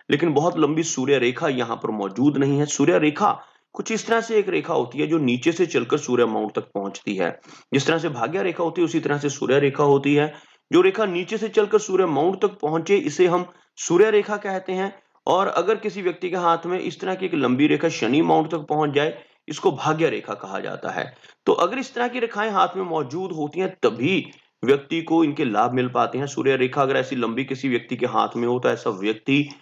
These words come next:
बहुत फेमस हो जाता है, name and fame बहुत अच्छा मिलता है। तो यहाँ पर सूर्य रेखा का अभाव है, तो एक एवरेज लेवल का name and fame रहेगा, लेकिन एक अच्छा सोशल सर्कल इनका,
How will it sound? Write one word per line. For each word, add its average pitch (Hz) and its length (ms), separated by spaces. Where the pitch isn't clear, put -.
बहुत 139 280
फेमस 175 400
हो 120 100
जाता 110 280
है, 131 100
name 139 240
and 170 100
fame 127 260
बहुत 113 220
अच्छा - 240
मिलता 98 280
है। 87 120
तो 120 60
यहाँ 143 180
पर 196 120
सूर्य 143 320
रेखा 123 300
का 127 120
अभाव 104 520
है, 120 220
तो 170 120
एक 202 220
एवरेज 190 380
लेवल 208 300
का 226 140
name 196 200
and 208 120
fame 196 260
रहेगा, 185 260
लेकिन 185 220
एक 170 100
अच्छा 170 180
सोशल 151 360
सर्कल 117 480
इनका, 104 300